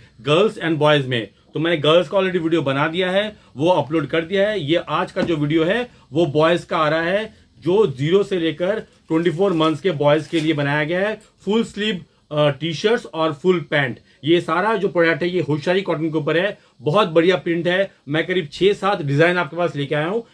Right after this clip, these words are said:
मैं एक एक करके आपको दिखाता हूँ। Price सभी का एक ही है, वन हंड्रेड सिक्सटी थ्री only, वन सिक्सटी थ्री का बारकोड लगा हुआ है। ये सब products जो हैं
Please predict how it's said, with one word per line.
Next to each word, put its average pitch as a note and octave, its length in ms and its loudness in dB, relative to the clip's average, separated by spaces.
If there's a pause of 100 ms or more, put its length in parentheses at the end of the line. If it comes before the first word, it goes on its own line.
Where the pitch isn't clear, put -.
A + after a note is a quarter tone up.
(120)
मैं D3+ 140 0
एक F3 160 0
एक F#3+ 80 2
करके F3+ 140 -2
आपको D#3+ 160 0
दिखाता E3 320 -2
हूँ। G#3 240 -2 (220)
Price F#3 400 2
सभी E3+ 340 -4
का G3+ 160 -2 (100)
एक E3+ 180 -2
ही G3 100 -2
है, G#3 260 -2 (160)
वन E3+ 240 0
हंड्रेड G3 340 0
सिक्सटी F#3+ 360 -8
थ्री G#3 260 -6
only, C#3 340 0 (680)
वन E3+ 200 0
सिक्सटी F#3+ 300 -6
थ्री F#3 140 -6
का F#3+ 100 0
बारकोड D#3 440 0
लगा F3+ 160 -2
हुआ F#3 200 0
है। A3+ 260 -2 (420)
ये D#3 180 2
सब G#3 280 -2 (140)
products E3+ 520 0
जो G3+ 140 0
हैं G#3+ 360 -4